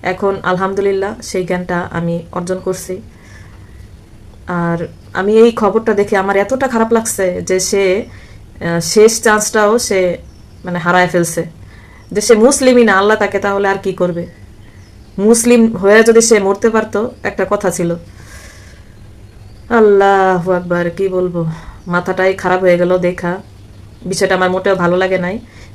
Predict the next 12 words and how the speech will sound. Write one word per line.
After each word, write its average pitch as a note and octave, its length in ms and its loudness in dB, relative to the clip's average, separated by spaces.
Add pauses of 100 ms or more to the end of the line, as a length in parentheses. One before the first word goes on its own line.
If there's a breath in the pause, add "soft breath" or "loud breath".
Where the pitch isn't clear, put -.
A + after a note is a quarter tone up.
যে E3 380 2 (840)
শুধুমাত্র, G3+ 840 2
মানে, F3 240 -2
স্টাইল F#3+ 480 4
বোঝানোর F#3 440 0
জন্য, F3 520 0 (360 loud breath)
মানে, F3 600 0
একটু F#3+ 300 2
নিজেকে F3+ 800 2 (120)
প্রো A#3 260 8
লেভেলের, G3+ 600 4 (220)
মানে, E3+ 440 -2